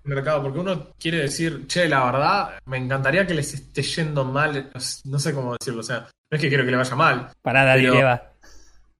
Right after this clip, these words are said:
Speaker 1: Claro, pero es como, no quiero que le vaya mal, pero también es como que toman políticas de mierda que les iba a decir, "Chabón, ojalá tuvieras alguna consecuencia por tomar esas políticas".
Speaker 2: Claro.
Speaker 1: Y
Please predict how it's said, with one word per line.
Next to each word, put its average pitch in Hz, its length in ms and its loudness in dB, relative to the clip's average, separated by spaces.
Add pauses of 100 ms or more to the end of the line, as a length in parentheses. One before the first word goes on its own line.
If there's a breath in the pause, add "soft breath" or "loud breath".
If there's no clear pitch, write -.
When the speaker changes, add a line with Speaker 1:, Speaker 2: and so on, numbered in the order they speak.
(200)
Speaker 1:
Claro, 185 460 6
pero 165 160 4
es 190 80 4
como, 180 440 0 (180)
no 185 160 -2
quiero 214 180 -2
que 214 60 -4
le 202 60 0
vaya 202 220 0
mal, 208 340 0
pero 147 180 -2
también 170 320 -2
es 190 100 -6
como 156 220 -6
que 139 80 -4
toman 180 300 -2
políticas 160 400 -2
de 143 80 0
mierda 147 180 -4 (100)
que 151 60 -6
les 131 160 -4
iba 151 100 0
a - 20 0
decir, 143 200 -2
"Chabón, 160 280 0
ojalá 147 280 0
tuvieras 196 280 2
alguna 160 240 -2
consecuencia 135 640 -2
por 110 180 -16
tomar 113 160 -6
esas 107 160 -8
políticas". 104 360 -10 (220)
Speaker 2:
Claro. 110 240 -2
Speaker 1:
Y 113 340 -6